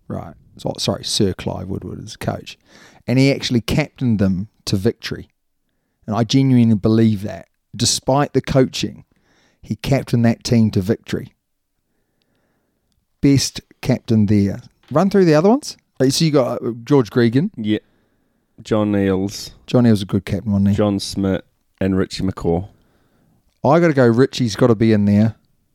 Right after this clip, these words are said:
Speaker 1: I'm gonna go, um, start.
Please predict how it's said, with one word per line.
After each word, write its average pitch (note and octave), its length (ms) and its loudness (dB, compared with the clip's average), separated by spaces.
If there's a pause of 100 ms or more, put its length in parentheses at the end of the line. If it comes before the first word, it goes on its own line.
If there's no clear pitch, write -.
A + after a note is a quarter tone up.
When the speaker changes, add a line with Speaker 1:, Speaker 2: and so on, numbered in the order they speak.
(1600)
Speaker 1:
I'm C#3+ 80 2
gonna F#3 160 2
go, B2 400 4 (200)
um, A2 540 2
start. A#2 480 -2